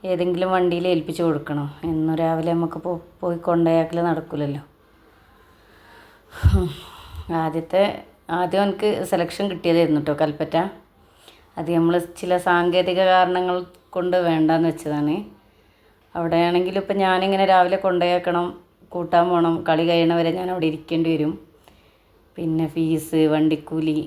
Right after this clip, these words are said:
ഒക്കെ കൂടെ നോക്കുമ്പോൾ നടക്കൂല. ഇത് പഞ്ചായത്തിൻ്റെ കീഴിലുള്ളതാണ് ട്ടോ. ഇവിടെ ഫീസൊന്നുമില്ല.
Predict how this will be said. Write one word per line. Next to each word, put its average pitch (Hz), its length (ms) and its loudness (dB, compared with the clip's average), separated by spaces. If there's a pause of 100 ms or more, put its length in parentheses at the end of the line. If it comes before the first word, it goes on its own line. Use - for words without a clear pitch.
(240)
ഒക്കെ 165 240 -6
കൂടെ 156 320 -2
നോക്കുമ്പോൾ 156 500 0 (920)
നടക്കൂല. 147 600 -2 (1300)
ഇത് 160 100 0 (100)
പഞ്ചായത്തിൻ്റെ 165 600 2
കീഴിലുള്ളതാണ് 143 600 -2
ട്ടോ. 143 160 -4 (760)
ഇവിടെ 170 220 -6
ഫീസൊന്നുമില്ല. 165 800 2